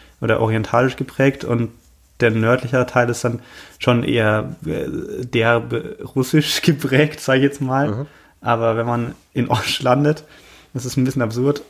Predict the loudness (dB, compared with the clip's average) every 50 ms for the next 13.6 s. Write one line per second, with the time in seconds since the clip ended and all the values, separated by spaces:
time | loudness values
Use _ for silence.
0 | _ 0 2 2 2 2 0 -6 -18 _ _ _ -4 -2 0 0 -2 -2 -4 -6
1 | -4 -2 0 0 0 0 0 -2 -6 -8 -10 -6 -4 0 2 2 2 2 2 0
2 | -2 0 0 0 -2 -2 -2 -6 0 2 4 4 4 2 2 2 2 4 4 4
3 | 2 0 -2 -10 -20 -18 -18 -18 -18 -18 _ -4 -4 -2 0 0 0 2 2 2
4 | 2 4 2 0 0 -2 -2 0 0 2 0 0 -2 -8 -10 -12 -14 -16 -20 -20
5 | _ _ _ _ _ 0 2 2 2 0 -2 -4 -2 0 2 2 2 2 2 -2
6 | -4 -10 -18 _ _ _ _ _ _ -6 -4 -2 -2 0 0 0 0 0 -2 -2
7 | -2 -2 0 -2 -2 -4 -2 2 2 2 4 2 0 0 0 0 0 0 0 0
8 | 0 0 -2 -2 0 0 0 0 2 0 0 2 2 0 2 2 2 0 0 -2
9 | -6 -6 -4 -2 0 0 0 2 2 2 4 4 2 2 0 0 -2 0 0 -2
10 | -2 -2 -4 -2 -2 -4 -4 -4 -12 -20 -20 -20 -20 _ 0 0 2 2 2 0
11 | 0 0 -2 -2 -2 -4 -4 -6 -6 -6 -4 0 0 0 0 0 0 -2 -2 0
12 | 0 -2 0 2 0 0 0 -4 -12 -20 -20 -20 -20 -20 -20 -20 _ -4 0 2
13 | 2 2 2 0 0 2 2 2 2 0 -6